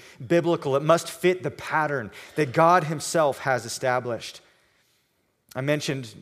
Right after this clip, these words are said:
Jesus' words in John four earlier. We are to worship him in spirit and in truth. Truth. There is an element of truth that is required and essential for worship to be acceptable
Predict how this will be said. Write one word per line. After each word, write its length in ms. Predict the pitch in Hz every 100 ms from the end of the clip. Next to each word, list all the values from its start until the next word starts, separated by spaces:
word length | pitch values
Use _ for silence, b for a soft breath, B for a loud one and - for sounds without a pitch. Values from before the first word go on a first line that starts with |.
| - _
Jesus' 500 | 113 147 147 143 131
words 320 | 113 139 135 131
in 100 | 117
John 240 | 131 127
four 260 | - 135 123
earlier. 360 | 139 135 117
We 140 | 120 160
are 80 |
to 140 | 165 139
worship 420 | 131 160 175 -
him 200 | 147 131
in 100 | 120
spirit 720 | - - 127 131 165 - - - b b b b b b b -
and 200 | 135 123
in 300 | 123 120 113 _
truth. 800 | - - 147 113 92 - - - _ _ _ _ _ _ _ _ -
Truth. 800 | - 160 147 104 - - - _ _ _ _ _ _ _ _ _ _
There 100 | 151
is 100 | 156
an 100 | 160
element 320 | 156 185 180 151
of 80 |
truth 440 | - - 190 175 -
that 120 | 151
is 120 | 143
required 580 | 151 - 180 185 196 160
and 120 | 147
essential 520 | 135 185 190 185 127 B B
for 160 | - 160
worship 440 | 139 180 196 175 -
to 100 | 143
be 240 | 151 160
acceptable 680 | - - 156 151 123 127